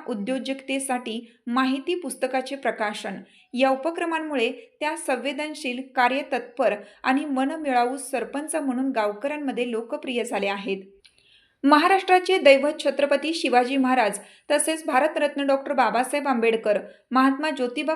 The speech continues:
फुले, क्रांतिज्योती सावित्रीबाई फुले आपले साधू संत यांचे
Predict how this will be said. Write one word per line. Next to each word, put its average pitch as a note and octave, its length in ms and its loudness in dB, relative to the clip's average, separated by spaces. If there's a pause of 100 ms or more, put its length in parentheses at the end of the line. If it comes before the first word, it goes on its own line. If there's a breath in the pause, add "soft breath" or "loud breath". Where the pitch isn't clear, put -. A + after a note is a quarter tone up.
फुले, A3+ 220 2 (320 loud breath)
क्रांतिज्योती D#4+ 640 0
सावित्रीबाई C#4 600 -4 (120)
फुले B3 240 0 (300 loud breath)
आपले C#4 380 0
साधू C#4 340 0
संत C#4 380 -2
यांचे C4+ 420 -2